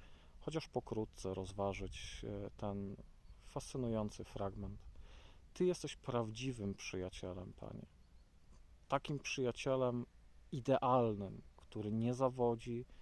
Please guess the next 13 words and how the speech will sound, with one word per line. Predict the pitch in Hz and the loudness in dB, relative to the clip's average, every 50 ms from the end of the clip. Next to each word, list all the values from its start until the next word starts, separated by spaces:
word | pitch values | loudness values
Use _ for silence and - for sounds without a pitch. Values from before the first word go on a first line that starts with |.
| - - - - - - - - | -16 -16 -16 -16 -14 -12 -12 -12
i | - | -8
który | - - 117 113 113 104 | -4 -2 2 2 2 2
zawsze | - - 117 117 120 - - - 120 117 117 117 - - - | 2 4 4 4 2 0 -2 0 2 2 2 0 -2 -6 -8
czyni | - - 127 120 117 113 - - | -4 -2 0 2 2 0 -2 -4
to, | - - 127 | -8 -8 -8
co | - - - 123 | -6 -4 -2 0
jest | 113 110 107 104 104 | 0 0 0 -2 -4
właściwe | 101 104 107 101 95 - - - - - 123 120 120 123 113 113 113 117 - - - - - - - | -6 -6 -4 -4 -4 -6 -8 -10 -6 -4 -4 -2 0 0 0 0 0 -2 -6 -10 -16 -18 -16 -10 -8
i | - 117 | -6 0
zawsze | 110 123 123 - - - 117 | 2 2 2 2 0 -4 -2
znajdzie | 110 110 110 110 110 110 110 110 - | 0 2 2 2 2 2 0 -2 -2
odpowiednie | - - - - 107 - 107 95 - 101 101 | -4 -6 -6 -6 -4 -2 -2 -2 -2 -2 -4
słowo | - - - - 120 123 131 127 131 127 127 | -4 -4 -2 2 4 4 4 4 4 2 0